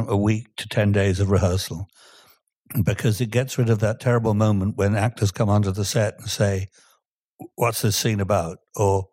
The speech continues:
"What's my motivation here?" Or, "Why am I, why am I saying this?"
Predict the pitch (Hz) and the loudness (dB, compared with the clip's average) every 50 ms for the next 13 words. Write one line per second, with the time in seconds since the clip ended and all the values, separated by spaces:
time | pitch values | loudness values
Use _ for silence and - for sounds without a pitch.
0 | _ - - 110 - - - 98 95 104 104 101 95 98 98 101 104 104 101 - | _ -4 -2 -2 -2 -2 -4 -2 0 2 2 2 2 2 2 0 0 0 0 -2
1 | - 107 92 90 90 87 92 92 87 92 92 95 110 110 107 104 98 92 92 _ | -2 -2 0 0 0 0 0 0 0 0 0 0 0 0 0 -2 -6 -8 -12 _
2 | _ - - - _ _ _ - 120 117 110 104 101 101 - - 120 117 120 107 | _ -20 -20 -20 _ _ _ -2 0 0 2 0 0 -2 -2 -2 0 0 0 -2
3 | 95 92 87 90 104 - - - | -4 -6 -8 -8 -8 -10 -14 -18